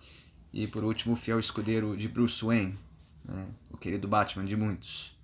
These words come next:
né. Essas figuras rondam aí os enredos do cinema, figuras caras para nós, né, que nós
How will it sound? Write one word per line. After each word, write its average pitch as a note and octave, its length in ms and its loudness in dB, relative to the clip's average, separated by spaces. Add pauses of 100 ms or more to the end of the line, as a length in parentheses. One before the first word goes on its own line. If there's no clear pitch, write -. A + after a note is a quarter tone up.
(100)
né. B2 220 -4 (720)
Essas - 160 0
figuras C3+ 420 8
rondam C3 320 8
aí A2+ 260 6 (680)
os A2 120 0
enredos A2+ 640 4 (320)
do G#2 60 -8
cinema, B2+ 760 4 (280)
figuras G2+ 480 -4
caras B2+ 340 4
para G2 220 -2
nós, A#2 420 4
né, A2+ 160 2
que A#2 100 -4
nós G2+ 280 -6